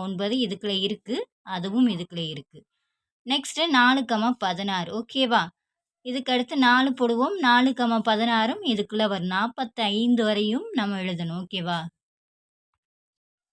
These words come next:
நெக்ஸ்ட் என்ன கொடுத்துருக்காங்க? அஞ்சு கமா இருபத்தைந்து. அஞ்சு கமா இருபத்தஞ்சும், அஞ்சு வருஷம் வரும்போது அஞ்சு கமா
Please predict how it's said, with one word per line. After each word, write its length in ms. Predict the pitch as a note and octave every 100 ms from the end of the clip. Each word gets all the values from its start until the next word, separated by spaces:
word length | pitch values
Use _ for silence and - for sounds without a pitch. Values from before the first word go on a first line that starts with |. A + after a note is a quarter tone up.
| _ -
நெக்ஸ்ட் 400 | B3 A#3 - - C#4+ B3+
என்ன 120 | B3+ B3
கொடுத்துருக்காங்க? 560 | A#3 A3+ A#3 A#3+ A#3 A#3 A#3 B3 B3+ _ _ _ _ _
அஞ்சு 340 | A3 B3+ C4+ D4 B3
கமா 240 | A3+ A3+ C4+ A#3+
இருபத்தைந்து. 640 | A3 A3 F3 F3 D#3+ E3 - G3
அஞ்சு 220 | B3+ C4 B3
கமா 260 | C4 B3 B3+ A#3+
இருபத்தஞ்சும், 640 | A#3 B3 A#3 A3+ G#3+ D#4 A4+ -
அஞ்சு 280 | G#3 A#3 C#4
வருஷம் 400 | B3+ A3+ G#3+ A#3
வரும்போது 440 | G3+ A3+ A3+ A3 A3+ C#4+
அஞ்சு 220 | A3 A3 A#3+
கமா 260 | A3 G3+